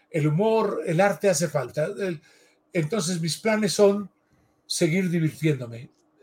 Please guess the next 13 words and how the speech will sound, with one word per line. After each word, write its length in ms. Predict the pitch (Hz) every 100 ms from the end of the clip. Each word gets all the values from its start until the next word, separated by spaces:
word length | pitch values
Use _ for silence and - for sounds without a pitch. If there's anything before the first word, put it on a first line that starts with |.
| -
Eh, 240 | 175 160
yo 140 | 175
creo 180 | 175 180
que 380 | 165 165 165 139 - -
he 80 |
sido 280 | 175 208 196
bendecido 760 | 175 151 156 - 202 196 190 - _ _
con 160 | - 151
muchísimas 420 | 151 151 175 147
cosas, 400 | - 113 113 127
¿eh? 180 | 156 151 _ _ _ _ _ - _ _ -
Eh, 100 | 175 - _ _ _
eh, 220 | - 311